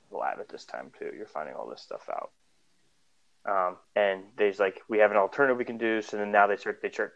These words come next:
playing a little, you know, like, you know, doing a little, like, side gig where Sean Connery, the dragon, flies around, terrorizes the town a little bit.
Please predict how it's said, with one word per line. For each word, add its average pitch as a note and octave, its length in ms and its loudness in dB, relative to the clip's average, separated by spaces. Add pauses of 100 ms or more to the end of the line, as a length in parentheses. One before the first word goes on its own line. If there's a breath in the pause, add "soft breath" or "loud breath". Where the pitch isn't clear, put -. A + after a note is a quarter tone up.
(100)
playing G#2 240 0
a G2+ 80 -2
little, G2+ 240 0
you F#2+ 100 -8
know, F#2+ 200 -2
like, F2 340 -6 (1500)
you G#2 80 -14
know, F#2+ 80 -8
doing G2+ 240 -2
a F#2+ 60 -4
little, G2 220 2
like, F#2 180 0
side G2 360 6
gig F#2+ 220 -2
where F2+ 280 -6 (1400)
Sean F#2 280 0
Connery, G2 480 2
the G2 100 -12
dragon, A#2+ 560 8
flies G2+ 380 4
around, F#2+ 400 -2
terrorizes F#2+ 440 2
the F#2+ 100 -12
town A#2+ 240 2
a A2+ 80 0
little A2 200 0
bit. G#2+ 460 4